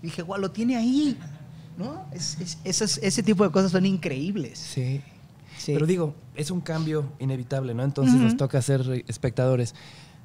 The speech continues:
Speaker 2: Carnal, para cerrar todo esto, justo dijiste algo muy interesante. Hace rato te pregunté cuál era tu misión como, como creador, como músico. Y me lo contaste un poquito más de la experiencia. Me dijiste, "Yo quiero que los tours sean chidos y que los nuevos artistas",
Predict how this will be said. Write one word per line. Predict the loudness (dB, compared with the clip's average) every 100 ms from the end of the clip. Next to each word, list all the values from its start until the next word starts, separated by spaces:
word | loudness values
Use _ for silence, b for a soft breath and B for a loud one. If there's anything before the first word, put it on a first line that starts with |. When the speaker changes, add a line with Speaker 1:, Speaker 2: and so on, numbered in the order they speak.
| -12
Speaker 2:
Carnal, | -6 -4 -4 -6
para | -8
cerrar | -6 -6 -6 -8
todo | -10 -8 -6
esto, | -6 -10
justo | -10 -8 -4
dijiste | -2 -2 0
algo | 4 6
muy | 8 6
interesante. | 4 2 0 0
Hace | 0
rato | 2 0
te | -2
pregunté | -4 -2 0 2 0
cuál | 2 2
era | 2 2
tu | 0
misión | 0 0 0
como, | 2 2 2 -4 B B B B B
como | 0 2
creador, | 0 -2 -2 -2
como | -4 -2
músico. | 0 0 -2 -6 -8 -12 -12
Y | -4
me | -4
lo | -2
contaste | -4 -4 -6
un | -6
poquito | -6 -2
más | -2 0
de | -2
la |
experiencia. | -4 -6 -4 -4 -4 -8 -12 B B B B -10
Me | -6
dijiste, | -4 -2 -2
"Yo | -4
quiero | -2 -2 -2
que | -4 -6 -6
los | -10 -6
tours | -4 -4
sean | -8 -10 -8 -6
chidos | -6 -4 -6 -8
y |
que | -8 -8 -8 B B B
los | -8 -6
nuevos | -4 -4
artistas", | -4 -6 -6 -4 -6 -6